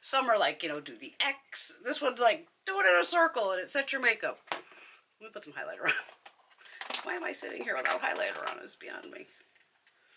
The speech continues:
Okay, so I'll show you. It does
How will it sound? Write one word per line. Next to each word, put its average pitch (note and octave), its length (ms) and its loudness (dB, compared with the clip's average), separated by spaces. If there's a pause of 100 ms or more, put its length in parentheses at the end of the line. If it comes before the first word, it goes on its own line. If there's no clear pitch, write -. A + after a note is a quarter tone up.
(4000)
Okay, - 320 -20
so - 100 -20
I'll - 100 -20
show - 140 -18
you. - 60 -20
It - 160 -20
does D#3 300 -14